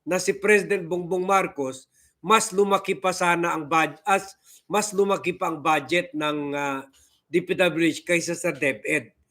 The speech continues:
Pero sinisisi ito ni, ah, ni Saldico kay Cheese kasi ayaw daw talaga tapyasan ni Cheese yung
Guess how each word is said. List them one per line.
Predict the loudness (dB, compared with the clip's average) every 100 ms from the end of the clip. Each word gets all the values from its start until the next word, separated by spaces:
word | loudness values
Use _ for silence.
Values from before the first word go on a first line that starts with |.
| _ _ _ 4
Pero | 6
sinisisi | 6 2 0 0 -2 -2 -2 0
ito | 2 2 2 0 -6 _ -20 _ _ -2
ni, | 2 4 4
ah, | 4 4 4 2 0 -6 _ _ _
ni | -2 0 2 2 2 2 0 -2 _ _ _ _ _ _
Saldico | -2 4 4 4 -2 0 0 2
kay | 2 2 0
Cheese | -4 -2 -4 -8
kasi | -8 -2 2 4 2 2
ayaw | 4 4 4
daw | 0
talaga | 0 0 0 -2
tapyasan | -2 -2 -2 -2 -2 -2
ni | -4 -4
Cheese | -6 -6 -12 _ _ _ _ _
yung | 0 0